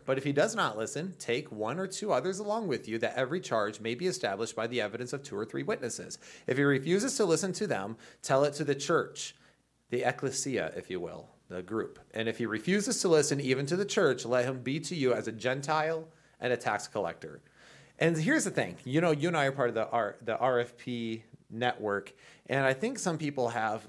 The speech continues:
you know, 'cause of the legalism that has so promulgated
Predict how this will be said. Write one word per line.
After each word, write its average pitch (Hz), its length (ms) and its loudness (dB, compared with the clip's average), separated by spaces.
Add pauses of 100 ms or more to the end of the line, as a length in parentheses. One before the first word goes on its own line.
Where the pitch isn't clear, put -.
you 117 200 -4
know, 110 60 -2
'cause 156 240 2
of 120 80 -6
the 120 80 -2
legalism 95 720 -4
that 90 260 0
has 92 280 -2
so 95 380 -2 (680)
promulgated 104 760 0